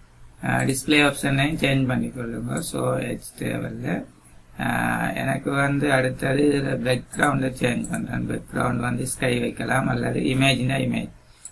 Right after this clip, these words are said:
நான் ஸ்கை வச்சுட்டு அப்ளை ஓகே கொடுக்குறேன். நான் ஓகே.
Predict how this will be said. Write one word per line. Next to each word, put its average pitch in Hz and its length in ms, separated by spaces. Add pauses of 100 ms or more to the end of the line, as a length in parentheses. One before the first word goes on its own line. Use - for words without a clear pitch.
(140)
நான் 127 220
ஸ்கை 127 400
வச்சுட்டு - 420
அப்ளை - 440
ஓகே - 280
கொடுக்குறேன். - 400 (1200)
நான் 120 120
ஓகே. - 480